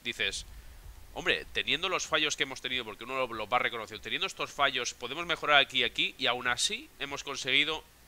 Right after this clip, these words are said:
ganar una competición", porque eso les pasa a todos, ¿no? Aunque, aunque ganes, sabes que tienes esos, esas pequeñas cosas que tienes que pulir. Y eso es lo que le ha fallado un poco a, a Ce-, lo que le ha faltado a Cerberus, acabar de creérselo, acabar de, de llevarse las victorias,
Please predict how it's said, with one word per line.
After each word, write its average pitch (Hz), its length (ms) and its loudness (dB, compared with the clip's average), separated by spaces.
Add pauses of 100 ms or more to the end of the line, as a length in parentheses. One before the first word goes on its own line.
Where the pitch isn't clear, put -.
(120)
ganar 117 300 6
una 95 180 -8
competición", 87 560 -14
porque 90 200 -16
eso 143 100 -6
les 123 140 -2
pasa 107 220 -4
a 98 60 -6
todos, 90 260 -12
¿no? 117 100 -10
Aunque, 101 420 -6 (440)
aunque 120 380 2
ganes, 156 340 8
sabes 147 340 6
que 135 100 0
tienes 131 240 -2
esos, 135 400 -6 (220)
esas 143 220 -2
pequeñas 127 380 0
cosas 131 260 -8
que 120 100 -6
tienes 113 200 -6
que 113 100 -10
pulir. 90 300 -12 (480)
Y 123 60 0
eso 151 100 -2
es 180 80 -8
lo 170 80 0
que 143 80 0
le 139 60 8
ha 139 40 6
fallado 127 320 6
un 117 100 -8
poco 131 280 0
a, 113 460 8
a 113 100 4
Ce-, - 160 -6
lo 117 220 -2
que 127 80 2
le 139 80 10
ha 151 40 8
faltado 143 380 4
a 156 80 6
Cerberus, 113 540 -2
acabar 123 340 6
de 165 160 6
creérselo, 180 500 6
acabar 131 340 4
de, 147 500 6
de 143 100 4
llevarse 143 320 4
las 143 140 4
victorias, 160 560 0